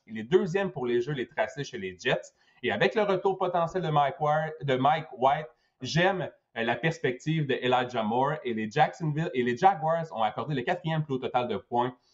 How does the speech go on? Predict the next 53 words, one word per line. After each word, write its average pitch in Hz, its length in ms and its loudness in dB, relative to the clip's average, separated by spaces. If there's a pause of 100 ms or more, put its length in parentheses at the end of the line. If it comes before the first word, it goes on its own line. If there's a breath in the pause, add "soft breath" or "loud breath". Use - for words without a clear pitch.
(200 soft breath)
aux, 104 240 0
euh, 95 200 2
receveurs 131 420 2
adverses 113 320 -4
cette 98 160 -12
saison. 98 320 -4
Donc 104 200 -6
ça, 156 100 -4
c'est 139 200 -6
intéressant. 92 500 -4 (340 loud breath)
Et 120 300 2
je 123 100 -4
veux 147 60 2
vous 135 80 -6
parler 139 260 2
de 127 280 -2
Chig 180 340 2
Okonkwo, 151 680 2
le, 147 320 0
pour 143 100 -4
la 127 140 4
deuxième 143 320 -2
semaine 165 480 0
consécutive, 180 1000 0
l'ailier 156 280 2
rapproché 151 680 0 (340 loud breath)
des, 139 320 2
euh, 131 140 2
Titans. 202 460 0 (160)
Son 151 260 2
rôle 196 260 2
continue 185 480 0
à 170 60 4
augmenter 160 400 -2
dans 170 100 -2
l'attaque 143 340 -2
des 131 140 -2
Titans 160 320 0
du 151 80 -6
côté 131 240 -2
d'Okonkwo. 123 640 0
Il 127 100 0
a 117 80 -2
joué 147 140 0
plus 233 320 -2
de 170 140 0
jeux, 160 160 -2
il 147 60 2
a 123 40 0
couru 117 240 -8
plus 156 140 -2
de 156 100 0
tracés 147 560 0